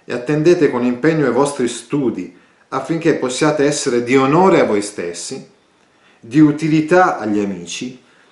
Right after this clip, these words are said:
e di giovamento allo Stato. Ecco, vedete questa, questo grande entusiasmo, questa grande fede nell'importanza della retorica, dello studio, ma soprattutto, dicevamo,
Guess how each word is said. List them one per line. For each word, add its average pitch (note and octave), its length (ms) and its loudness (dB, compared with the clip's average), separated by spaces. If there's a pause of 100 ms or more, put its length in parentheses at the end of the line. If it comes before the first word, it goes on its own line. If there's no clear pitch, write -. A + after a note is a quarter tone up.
(360)
e C3 120 2
di B2+ 140 -2
giovamento B2 920 2
allo A#2+ 200 -2
Stato. - 520 -12 (640)
Ecco, - 300 -18
vedete G#2 320 -6
questa, - 520 -8 (140)
questo - 220 -4
grande B2 280 -2
entusiasmo, G#2+ 920 -4 (260)
questa - 240 -8
grande A#2 360 -2
fede G#2+ 720 0 (340)
nell'importanza G#2+ 1300 -6
della F2 280 -10
retorica, A#2 680 -4
dello - 220 -12
studio, B2 580 -10
ma F#2+ 140 -20 (360)
soprattutto, G#2+ 520 -8
dicevamo, A#2 760 -4